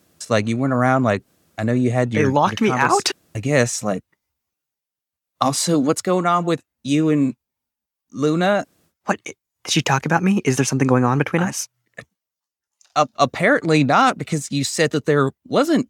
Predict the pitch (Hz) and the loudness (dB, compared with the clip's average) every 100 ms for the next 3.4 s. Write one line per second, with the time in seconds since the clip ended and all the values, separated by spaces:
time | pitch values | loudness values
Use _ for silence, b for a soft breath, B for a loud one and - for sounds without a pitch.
0 | - 127 120 123 117 117 113 117 117 113 | 0 0 2 2 2 0 0 2 4 4
1 | 123 123 113 113 - 139 143 165 190 185 | 2 2 -2 -4 -4 -2 0 0 -2 -4
2 | _ _ - - 147 139 143 139 127 131 | _ _ -10 -2 -2 0 0 0 0 2
3 | 160 175 139 165 | 2 4 2 0